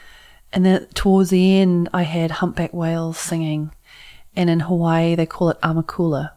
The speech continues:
that that's your ancestors speaking to you. And I felt that that was my grandfather.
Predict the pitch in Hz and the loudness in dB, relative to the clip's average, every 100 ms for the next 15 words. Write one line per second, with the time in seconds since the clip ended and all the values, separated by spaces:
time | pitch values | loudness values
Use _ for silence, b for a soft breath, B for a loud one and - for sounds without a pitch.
0 | - 160 139 139 - - 160 - 151 151 | -10 -6 -4 -4 -8 -8 -6 -2 -2 -2
1 | 165 151 - 151 - - 147 147 147 - | -6 -8 -8 -10 -8 -8 -6 -6 -8 -8
2 | 147 151 151 147 151 - - - 135 - | -6 -4 -4 -4 -6 -6 -10 -8 -8 -8
3 | 156 147 139 135 - 139 143 151 | -8 -6 -6 -6 -8 -8 -8 -10